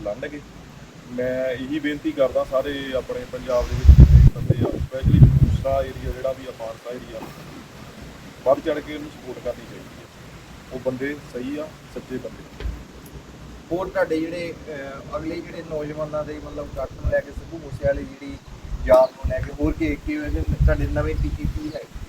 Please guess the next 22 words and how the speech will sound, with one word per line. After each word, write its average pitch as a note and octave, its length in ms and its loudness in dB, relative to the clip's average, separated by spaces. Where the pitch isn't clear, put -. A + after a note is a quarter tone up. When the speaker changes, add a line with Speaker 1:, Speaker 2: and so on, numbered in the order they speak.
Speaker 1:
ਟੀਚੇ - 440 8
ਸਾਡੇ - 200 10
ਨਵੇਂ C3+ 280 2
ਇਹੀ D#3+ 440 -4
ਆ D3+ 60 4
ਜੀ, - 240 2
ਹੁਣ - 420 -2
ਜਦੋਂ - 160 0
ਮੈਂ - 120 0
ਉਹਨਾਂ - 160 2
ਦੇ - 140 4
ਪਿੰਡ C3+ 220 -2
ਜਾ C3+ 100 0
ਕੇ - 140 -2
ਆਇਆ C3 120 -2
ਸੀਗਾ, C3 220 -2
ਉਹਨਾਂ - 380 -4
ਨੇ - 140 -6
ਆਪਣੇ D#3+ 220 -2
ਸ਼ੋਅ D#3 240 -8
ਕਰਵਾਉਣ C3+ 400 -6
ਦੀ A#2+ 100 -6